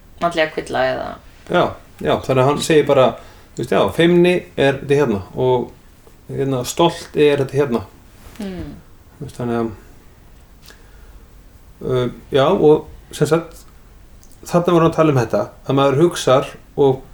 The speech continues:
Speaker 2: og býr til veruleika sinn og hún er náttúrulega mjög mikið að fókusera á líkamlegt heilbrigði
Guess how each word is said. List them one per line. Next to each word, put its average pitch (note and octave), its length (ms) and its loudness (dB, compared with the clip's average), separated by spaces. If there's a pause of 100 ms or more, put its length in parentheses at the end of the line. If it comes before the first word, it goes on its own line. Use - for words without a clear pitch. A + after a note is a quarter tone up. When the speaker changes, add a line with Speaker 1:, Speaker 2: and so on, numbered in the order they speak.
(420)
Speaker 2:
og C3 200 0
býr D3+ 240 2
til C3 180 0
veruleika A2+ 400 0
sinn B2+ 360 -2 (180)
og C3+ 140 -4
hún D#3+ 200 4
er E3+ 80 4
náttúrulega C#3+ 220 2
mjög F3 160 4
mikið E3 200 2
að D3+ 60 -6
fókusera E3 460 2
á D3 140 0 (920)
líkamlegt C#3+ 540 0
heilbrigði C3+ 680 0